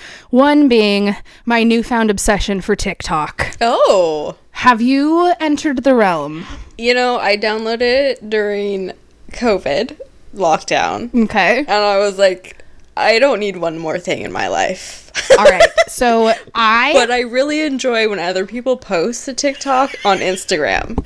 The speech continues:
Speaker 1: So I have a
Speaker 2: <laughs> So
Speaker 1: little story here. So
Speaker 2: Okay.
Speaker 1: basically, I've been anti-TikTok forever. And then Ricky, who was on the,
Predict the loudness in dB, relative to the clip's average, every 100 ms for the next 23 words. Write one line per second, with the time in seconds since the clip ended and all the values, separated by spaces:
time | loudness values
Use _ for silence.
0 | -8 -12 -12 -12 0 4 4 4 4 6
1 | 4 4 2 2 0 -2 -2 2 2 2
2 | 0 0 -2 0 0 2 2 2 0 0
3 | 2 0 0 0 -2 0 0 0 0 0
4 | -2 -4 -2 2 2 0 0 2 0 -2
5 | -8 -12 -20 -20 -10 2 4 4 4 4
6 | 2 0 -2 _ _ _ _ -18 -2 2
7 | 2 0 -2 -2 -2 2 2 4 2 2
8 | 0 0 0